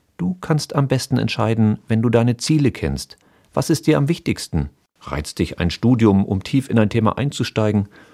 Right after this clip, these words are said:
Oder magst du lieber gleich voll in die Praxis?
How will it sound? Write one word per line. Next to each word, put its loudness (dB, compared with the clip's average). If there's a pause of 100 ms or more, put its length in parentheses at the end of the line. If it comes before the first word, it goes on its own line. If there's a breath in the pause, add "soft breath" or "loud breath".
(260 loud breath)
Oder 4
magst -2
du 2
lieber 2
gleich -2
voll 0
in -2
die 2
Praxis? -6